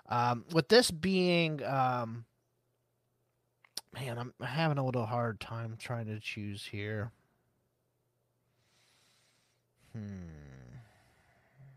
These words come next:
Yeah, I think I'm gonna go this route. So I'm gonna, I'm gonna stick on the running back train. I think this guy should, he has a very good chance to get, uh, round two capital as well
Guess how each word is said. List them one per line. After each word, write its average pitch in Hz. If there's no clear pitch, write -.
Yeah, 147
I 160
think 151
I'm 139
gonna 127
go 123
this 120
route. 127
So -
I'm 190
gonna, 233
I'm 202
gonna 220
stick -
on 202
the 180
running 156
back 156
train. 156
I 135
think 156
this 147
guy 151
should, 143
he 143
has 160
a 170
very 151
good 151
chance 151
to 143
get, 143
uh, 131
round 127
two 151
capital 135
as 120
well 131